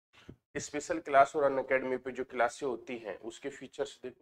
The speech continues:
live class, poll का system, rise hand का option, क्लास miss नहीं होती है, कहीं भी बैठकर आप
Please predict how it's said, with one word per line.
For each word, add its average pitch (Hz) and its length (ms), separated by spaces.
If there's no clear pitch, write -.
live 117 240
class, 117 320
poll 120 160
का 117 140
system, 113 440
rise 110 260
hand 113 180
का - 180
option, 110 300
क्लास - 840
miss 120 220
नहीं 117 200
होती 113 280
है, 117 80
कहीं 131 300
भी 143 80
बैठकर 120 380
आप 160 200